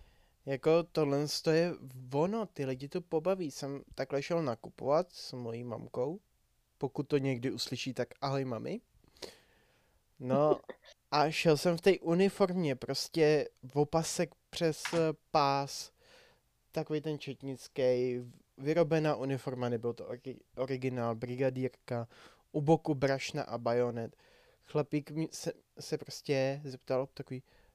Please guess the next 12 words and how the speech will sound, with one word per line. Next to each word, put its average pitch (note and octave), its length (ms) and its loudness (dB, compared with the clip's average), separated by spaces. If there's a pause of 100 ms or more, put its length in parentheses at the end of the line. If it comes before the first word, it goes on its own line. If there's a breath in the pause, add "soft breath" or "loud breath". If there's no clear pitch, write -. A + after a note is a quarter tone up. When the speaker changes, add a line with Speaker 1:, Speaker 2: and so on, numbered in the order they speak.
(140)
Speaker 1:
„Prosím C3 340 -2
vás, F3+ 220 0
omlouvám C3+ 440 0
se, D#3 140 -4
že D#3 160 -2
ruším. D3+ 480 -2
Vy A#2+ 160 -6
jste - 200 -8
nějak E3+ 180 -2
od - 140 0
letectva G#3 540 -6
něco?“ A3+ 460 -6